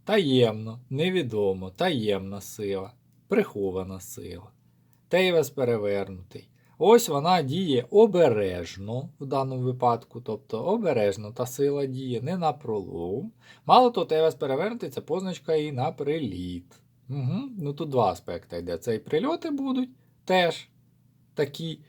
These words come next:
І це діє оцьої от сили, яка працює таємно, яка діє обережно і яка дає що? Бавовну. Дуже гарну, якісну бавовну по фіналу. Картинка прям така стала, знаєте, смачна.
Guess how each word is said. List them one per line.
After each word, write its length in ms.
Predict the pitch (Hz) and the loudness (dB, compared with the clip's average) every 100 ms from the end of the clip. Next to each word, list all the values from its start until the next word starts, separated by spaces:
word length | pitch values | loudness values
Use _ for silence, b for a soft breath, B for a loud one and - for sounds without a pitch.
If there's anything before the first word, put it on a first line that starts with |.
| b | b
І 120 | 262 | -4
це 260 | 277 226 202 | 0 2 4
діє 420 | 147 214 208 180 | 2 0 2 4
оцьої 380 | 139 147 185 180 | 4 4 2 4
от 200 | 170 - | 0 -2
сили, 440 | - 101 87 82 | 0 0 0 -2
яка 240 | 87 135 131 | -4 -2 -2
працює 580 | 123 107 - 104 87 | -2 -4 -4 -4 -4
таємно, 600 | - 87 87 175 285 294 | -6 -8 -4 -2 -2 -4
яка 260 | 247 127 104 | -6 -4 -6
діє 320 | 101 165 160 | -4 -2 0
обережно 800 | 117 92 87 95 165 254 277 294 b b - | 0 -2 -6 -4 -4 -4 -4 -8 b b 0
і 80 | 131 | 2
яка 320 | 131 - 151 | 4 4 4
дає 360 | 127 117 104 | 6 4 2
що? 380 | 95 - 185 320 - - | -2 -2 0 0 -4 0
Бавовну. 1080 | 175 311 175 143 135 131 123 107 107 104 | 2 4 6 10 10 12 10 8 0 -8
Дуже 320 | 95 185 277 214 | -2 0 4 4
гарну, 460 | 117 156 208 175 | 8 8 6 0
якісну 580 | 120 107 170 220 226 185 | -2 -2 -2 -6 -6 -4
бавовну 540 | 131 104 113 180 196 | -2 0 0 0 -2
по 140 | 196 190 | -6 -8
фіналу. 560 | - 151 98 92 82 - | -10 -8 -4 -4 -4 -10
Картинка 520 | - - 208 226 180 | -10 0 0 2 -4
прям 260 | 156 151 147 | -2 -4 -4
така 260 | - 147 | -4 -4
стала, 360 | - 151 147 131 | 2 2 4 0
знаєте, 340 | 139 135 139 | -2 -2 -4
смачна. 720 | 120 107 139 - - 101 82 | -4 -6 -6 -6 -10 -8 -8